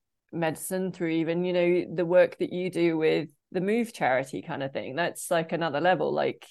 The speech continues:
no one's gonna, if all the athletes in the world disappeared tomorrow, like, the world is still gonna go on. But if the doctors and all that disappeared, then we'll be in trouble. And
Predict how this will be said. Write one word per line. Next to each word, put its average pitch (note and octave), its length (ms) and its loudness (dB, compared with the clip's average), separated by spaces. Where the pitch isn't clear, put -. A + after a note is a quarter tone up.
no F3+ 160 0
one's F3+ 300 0
gonna, D3+ 500 -2
if - 60 -6
all F#3 160 2
the F3 120 6
athletes E3 480 0
in D#3+ 60 -4
the D3+ 100 -2
world D#3 180 0
disappeared - 440 -6
tomorrow, D#3+ 460 2
like, B2 280 -2
the D#3 80 -4
world E3+ 240 0
is D#3+ 100 -2
still E3 180 -2
gonna D#3 160 -4
go D#3 200 6
on. D3+ 260 6
But B2+ 120 -6
if D3 140 -6
the E3+ 60 -6
doctors D#3+ 580 0
and D3+ 220 -4
all D#3+ 140 -2
that D#3+ 240 4
disappeared, D#3 460 -4
then D#3+ 160 -2
we'll D#3+ 120 0
be F3 140 2
in E3 120 -2
trouble. E3 440 4
And E3 240 -2